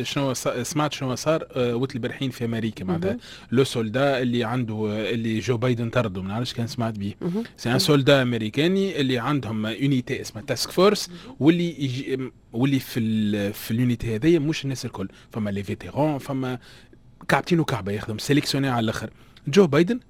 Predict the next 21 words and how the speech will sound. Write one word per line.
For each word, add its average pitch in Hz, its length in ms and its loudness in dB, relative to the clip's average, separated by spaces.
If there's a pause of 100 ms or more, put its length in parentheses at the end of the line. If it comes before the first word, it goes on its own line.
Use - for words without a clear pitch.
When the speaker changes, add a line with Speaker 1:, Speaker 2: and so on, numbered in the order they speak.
(120)
Speaker 1:
طرد 233 280 6
السيد 233 380 2
هذا 208 300 6 (140)
اللي 104 120 0
هو 180 120 6
ان 196 100 6
فيتيرون 185 480 6
من 120 180 -2
task - 260 2
force. 139 380 0 (560)
دونك 175 420 4 (360)
سياسه 131 440 2
جديده 110 420 2
<laughs> - 60 -4
توا 110 260 4
معناتها 135 560 6 (720)
كي 139 180 2
ترامب 196 360 6
سمع 139 220 -2
بها 131 160 2
الحكايه 139 400 0